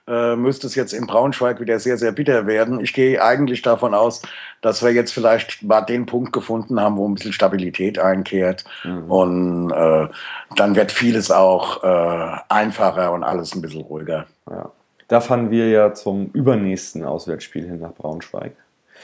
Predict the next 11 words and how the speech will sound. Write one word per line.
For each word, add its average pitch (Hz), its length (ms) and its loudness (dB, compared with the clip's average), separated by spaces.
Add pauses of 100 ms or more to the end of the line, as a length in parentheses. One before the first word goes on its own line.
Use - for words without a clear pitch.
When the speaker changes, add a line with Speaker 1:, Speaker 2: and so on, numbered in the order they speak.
(380)
Speaker 2:
Wir 101 120 2
haben 104 80 2
jetzt 98 260 -2
Duisburg 139 460 2
auswärts, 120 580 2
dann 101 220 0
haben 101 180 -4
wir 92 320 -2
Heidenheim 107 840 -2
zu 104 240 0
Hause. 104 680 4